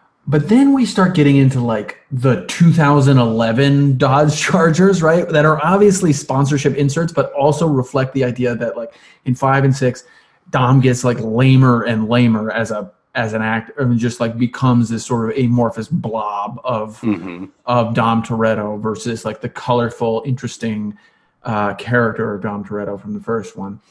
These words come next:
Speaker 1: And then we even get, like, a matte black two thousand sixteen Charger. You know, it's like, it gets even duller and duller,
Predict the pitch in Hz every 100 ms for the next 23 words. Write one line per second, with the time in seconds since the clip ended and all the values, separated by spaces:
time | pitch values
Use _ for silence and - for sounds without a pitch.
0 | _ _ _ _ 151 190 220 202 160 139
1 | 127 123 127 117 107 - _ - 120 113
2 | 120 117 - 123 120 107 107 101 - -
3 | - 131 127 117 110 110 110 131 131 -
4 | 135 135 135 120 110 107 107 110 101 85
5 | 76 123 139 120 120 127 127 123 123 160
6 | 139 156 - 185 147 143 127 120 139 131
7 | 131 127 120 110 110 110 110 110 107